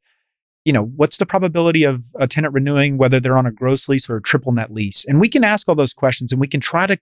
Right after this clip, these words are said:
fine tune that data. And it takes analysts lots of work and they dig in and they try to do it. I can simply now, we have this capability already, drop in the leasing data,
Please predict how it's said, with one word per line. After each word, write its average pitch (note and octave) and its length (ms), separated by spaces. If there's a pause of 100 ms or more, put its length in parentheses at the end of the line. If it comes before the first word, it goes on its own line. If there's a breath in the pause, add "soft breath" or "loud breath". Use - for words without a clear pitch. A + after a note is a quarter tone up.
fine D#3 220
tune D3+ 220
that A#2+ 180
data. A#2+ 320
And A2+ 120
it A#2+ 80
takes D3 220
analysts D3+ 420
lots D3 200
of E3 100
work B2+ 280
and G#2+ 120
they A2 80
dig B2+ 320
in C3+ 240
and A#2 80
they A2 60
try C3 140
to B2+ 60
do C3 140
it. B2+ 100 (760 soft breath)
I D3 200
can G3+ 180
simply D3+ 420
now, F#2+ 380 (260)
we B2 220
have C3+ 180
this C3+ 140
capability A#2 580
already, G#2 420 (560)
drop A#2 360
in E3 300 (300)
the C#3 240
leasing C3+ 380
data, G#2+ 380